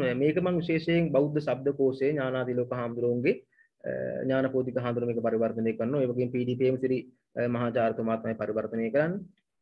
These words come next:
අ, මේ පොතේ ශබ්දකෝෂයේ සඳහන් වෙනවා බුදුන් වහන්සේ යටතේ පරිපූර්ණ පැවිද්ද ලද ශ්‍රාවකයා භික්ෂුවක්. එතකොට දෙවියන්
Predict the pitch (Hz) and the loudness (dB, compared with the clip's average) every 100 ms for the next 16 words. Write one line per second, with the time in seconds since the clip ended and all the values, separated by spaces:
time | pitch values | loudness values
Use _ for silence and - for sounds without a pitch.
0 | _ 127 131 151 151 170 160 147 131 - | _ -4 0 2 2 2 4 2 0 -8
1 | - 135 139 147 151 147 147 135 139 165 | -4 -2 0 2 2 2 -2 -2 0 0
2 | 139 117 139 277 - _ _ _ _ _ | 2 0 0 -2 -6 _ _ _ _ _
3 | _ _ - 123 135 160 160 160 160 165 | _ _ -8 -2 2 2 2 0 0 2
4 | 156 135 143 160 165 131 147 151 156 160 | 4 2 0 -2 0 0 0 2 2 2
5 | 165 160 139 143 151 - 143 139 139 - | 0 0 0 0 -2 0 2 2 -2 -2
6 | 135 151 151 131 175 147 - 110 98 - | 0 0 2 0 2 -2 -4 -6 -6 -10
7 | _ _ _ _ _ _ _ _ _ _ | _ _ _ _ _ _ _ _ _ _
8 | _ 143 185 175 131 131 135 151 170 | _ 0 2 2 2 2 2 4 4